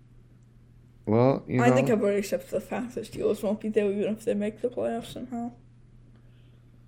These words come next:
Speaker 1: you know who could come back and look good is Jackson and the Ravens.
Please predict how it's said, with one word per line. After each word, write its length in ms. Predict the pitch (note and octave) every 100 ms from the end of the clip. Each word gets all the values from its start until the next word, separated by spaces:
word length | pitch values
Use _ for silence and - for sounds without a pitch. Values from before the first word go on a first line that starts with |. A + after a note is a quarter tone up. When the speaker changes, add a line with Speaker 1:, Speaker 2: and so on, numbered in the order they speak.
| - - - - -
Speaker 1:
you 100 | A#2
know 160 | B2+
who 200 | A2+ A#2+
could 320 | A#2+ - C#3 C3+
come 280 | A#2 F#2
back 480 | E2 D#2+ D#2 - - - - - - - - - - -
and 280 | E2+ E2
look 160 | E2+ -
good 420 | D#2+ D#2 D2+ D#2 - -
is 540 | D#2+ D2+ D2 C#2 - - - - - - - - -
Jackson 800 | - D#2+ F2 - - D#2 D#2 F#2+ - -
and 120 | D#2
the 60 | D2+
Ravens. 840 | C#2 C#2 D#2+ F2 B1+ C2 G2 -